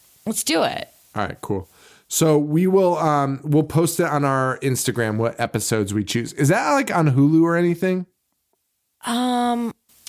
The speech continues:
Speaker 1: it might be on Amazon. I
Speaker 2: We'll,
Speaker 1: don't know.
Speaker 2: we'll,
Speaker 1: We'll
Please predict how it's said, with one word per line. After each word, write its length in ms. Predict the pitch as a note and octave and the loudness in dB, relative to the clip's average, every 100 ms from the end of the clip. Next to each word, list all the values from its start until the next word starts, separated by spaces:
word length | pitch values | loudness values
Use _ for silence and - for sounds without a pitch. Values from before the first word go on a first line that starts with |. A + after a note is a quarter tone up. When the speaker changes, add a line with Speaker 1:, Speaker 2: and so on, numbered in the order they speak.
| - - | -20 -4
Speaker 1:
it 80 | A#3 | 0
might 220 | A3 C#4+ | 0 0
be 60 | G4 | -2
on 160 | G#4+ | -2
Amazon. 1000 | - F#3+ G3 F#3+ F3 D#3+ D3+ D3+ D3+ D#3 - _ _ _ _ _ | -2 -4 -2 -2 -2 0 0 -2 -4 -6 -10 _ _ _ _ _
I 60 | G3 | -2
Speaker 2:
We'll, 60 | G#3 | 0
Speaker 1:
don't 120 | F#3+ | 0
know. 200 | D#3+ C#3+ | 0 4
Speaker 2:
we'll, 100 | |
Speaker 1:
We'll 80 | F#3+ | 2